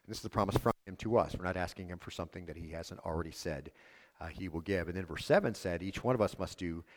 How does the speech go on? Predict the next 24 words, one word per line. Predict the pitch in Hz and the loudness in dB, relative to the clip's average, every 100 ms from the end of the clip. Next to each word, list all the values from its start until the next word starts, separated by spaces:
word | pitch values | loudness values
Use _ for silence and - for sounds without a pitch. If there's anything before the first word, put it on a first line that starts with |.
| _ | _
just | - 110 104 | 0 2 0
as | - | -6
he's | 92 | -6
purposed | - 123 117 - | 2 2 2 -2
in | 95 | -4
his | 85 | 0
heart, | 87 78 - - - - | 0 0 -4 -14 -20 -4
not | 104 113 - | 4 4 4
grudgingly | 104 117 104 95 87 92 | 6 6 6 -4 -4 -4
or | - 90 | -2 -2
under | 98 92 | -2 -2
compulsion. | - 85 - 78 - | -4 -4 -4 -4 -6
For | 87 95 | -6 -4
God | 92 85 85 | 0 0 2
loves," | 92 127 95 85 98 - | 8 10 10 6 2 -6
this | - - | -6 -6
remarkable | 82 95 104 107 | -2 0 0 2
verse, | 87 85 85 | 2 0 -2
"for | 87 | 0
God | 92 76 | 0 0
loves | 92 120 95 87 - | 4 6 6 2 -4
a | |
cheerful | - - 113 - 92 | -2 2 2 0 -2
giver." | 95 87 67 | 2 2 0